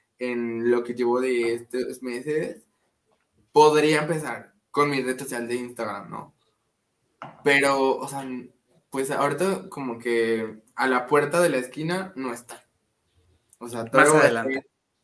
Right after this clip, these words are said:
Speaker 1: ajá, como unos dos o tres meses, como que ya tengo más tiempo, ya, ya lo voy a hacer. Pero te digo, o sea, no se me da, les contaba al inicio,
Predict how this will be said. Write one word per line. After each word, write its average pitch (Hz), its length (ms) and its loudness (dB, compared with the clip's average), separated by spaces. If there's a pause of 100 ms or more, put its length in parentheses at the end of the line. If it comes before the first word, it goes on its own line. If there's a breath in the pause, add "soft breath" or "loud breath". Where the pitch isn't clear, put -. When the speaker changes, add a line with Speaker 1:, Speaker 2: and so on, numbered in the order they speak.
Speaker 1:
ajá, 123 440 4
como 131 260 0
unos 151 300 0
dos 135 280 2
o 143 100 -6
tres 131 200 -6
meses, 131 420 -6
como 135 220 -6
que 123 160 -2
ya 117 580 0
tengo 127 200 -4
más 135 200 -6
tiempo, 180 600 0 (320 loud breath)
ya, 123 300 2
ya 127 160 2
lo 127 120 4
voy 131 120 2
a 127 60 -2
hacer. 117 360 -10 (600)
Pero 147 220 8
te 147 120 8
digo, 143 280 6
o 139 80 -2
sea, 131 320 -8 (920)
no 143 220 2
se 180 120 2
me 180 100 6
da, 139 260 8
les 160 240 2
contaba 160 560 8
al 143 140 4
inicio, 143 520 -2